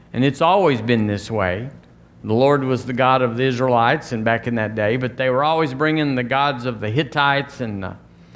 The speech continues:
Amalekites and, uh, you know, those sort of things. Baal was a god back then. He's the moon god now. He's, uh,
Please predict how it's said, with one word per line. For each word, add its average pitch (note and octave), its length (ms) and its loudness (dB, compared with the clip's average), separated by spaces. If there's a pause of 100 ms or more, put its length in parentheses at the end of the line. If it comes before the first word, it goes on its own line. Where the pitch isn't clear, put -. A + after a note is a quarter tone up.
(120)
Amalekites C3+ 1000 2
and, G2 260 -6 (880)
uh, G#2+ 380 0
you F3+ 100 4
know, C3+ 140 6
those C3 260 2
sort C3 180 2
of A#2+ 60 -4
things. B2 320 0
Baal C3 920 2 (120)
was A2+ 260 -2
a A2+ 60 -4
god A#2+ 360 2
back A#2 280 0
then. A#2+ 460 -4 (420)
He's B2 240 -2
the B2 100 -2
moon C3 380 2
god A2+ 360 2
now. A2+ 380 -2
He's, A#2 400 -6
uh, G#2 220 -2